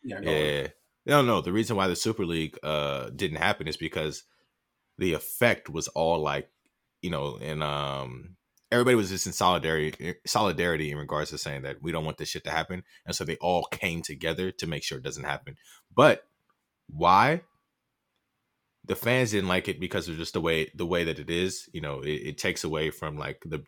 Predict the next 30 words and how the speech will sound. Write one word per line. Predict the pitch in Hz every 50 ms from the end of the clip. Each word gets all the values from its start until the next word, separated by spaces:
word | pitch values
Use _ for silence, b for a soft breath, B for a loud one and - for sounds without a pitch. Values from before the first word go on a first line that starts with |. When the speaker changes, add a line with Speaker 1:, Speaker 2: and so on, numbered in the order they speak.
| _
Speaker 2:
the | - 78
beauty | - 90 85 80 90 90
of | 87 -
football. | - 110 104 - 113 120 120 120 b b b b b b b b
Speaker 1:
Mm-hmm. | - - -
Speaker 2:
But | 104 107
the | - 92
higher | - 101 107 107 107 95
ups | 101 117 - -
didn't | - 85 78 78
like | 80 82 - -
it | 76
because | - 76 - 90 76 - -
of | 80 73 71 69 - _ _ _ _ _ _ _ _ _ _ _
Speaker 1:
Yeah. | - - - - - -
Speaker 2:
that | 80 76 - -
paper, | - 101 95 - - 78 65 -
that | - 78 69 - -
cash, | - - 90 80 67 60 - - -
that | - 80 76 -
Skrilla, | - - - - 101 90 73 64 62 64 - B B B B _
that | 92 87 - 73 71 69 65 -
dough, | 101 87 73
Speaker 1:
Yeah. | - - 62 65 - - - B B B -
Speaker 2:
that | 90 80 - - -
cheddar, | - - - 147 - - - 67 62
Speaker 1:
That | 67 -
goo-wah. | 123 110 107 104 95
Speaker 2:
that | 85 71 - 78 82
Gouda. | - 95 101 95 85 78 76 69 65 76 -